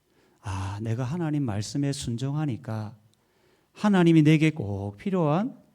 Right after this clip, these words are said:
양식을 주시구나." 이거를 날마다 경험하는 겁니다. "아, 내가 하나님의 말씀을 붙잡고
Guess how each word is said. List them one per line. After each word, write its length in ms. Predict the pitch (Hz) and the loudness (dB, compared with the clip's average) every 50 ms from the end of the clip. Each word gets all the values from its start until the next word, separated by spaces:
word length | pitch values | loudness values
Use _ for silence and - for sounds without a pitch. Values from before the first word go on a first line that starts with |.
| _ _ _ _ _ _ _ _ _ - | _ _ _ _ _ _ _ _ _ -10
양식을 540 | 104 92 95 104 104 104 - 220 202 196 160 | -8 -4 -2 -2 -4 -2 -4 -4 -4 -4 -4
주시구나." 920 | - 147 143 - - - - 107 95 95 98 110 107 104 107 123 - _ _ _ _ _ _ _ _ _ _ _ _ - | -4 -6 -6 -6 -10 -10 -10 -10 -10 -8 -10 -10 -12 -12 -14 -18 -20 _ _ _ _ _ _ _ _ _ _ _ _ 4
이거를 760 | - 254 233 269 247 220 208 254 320 - - - - - - _ _ _ _ _ _ _ _ _ _ | 6 8 12 12 12 12 12 12 12 10 4 -8 -18 -20 -20 _ _ _ _ _ _ _ _ _ _
날마다 840 | - 113 131 165 208 269 302 330 339 339 339 339 339 320 320 285 226 | 0 2 4 6 6 8 10 10 12 12 10 10 8 8 6 4 2
경험하는 560 | 214 - 180 156 143 127 117 110 98 101 101 101 | 2 4 4 4 4 2 0 -2 -4 -6 -8 -10
겁니다. 360 | 98 139 120 151 208 _ _ _ _ _ _ _ _ _ _ _ _ _ _ _ _ _ _ _ _ _ _ _ _ _ _ _ _ _ _ _ _ - - - | -12 -14 -18 -20 -20 _ _ _ _ _ _ _ _ _ _ _ _ _ _ _ _ _ _ _ _ _ _ _ _ _ _ _ _ _ _ _ _ -20 -10 -2
"아, 260 | - 135 135 139 160 | 2 4 8 10 12
내가 200 | 160 165 180 202 | 12 12 12 12
하나님의 420 | 185 254 262 233 233 240 233 233 220 | 12 12 12 12 12 12 12 12 12
말씀을 400 | 214 214 214 - 262 269 269 254 | 12 12 12 12 12 12 12 12
붙잡고 800 | 220 - - 285 285 285 226 202 220 269 277 226 - - - | 12 12 12 12 12 12 12 12 12 12 12 12 12 6 -8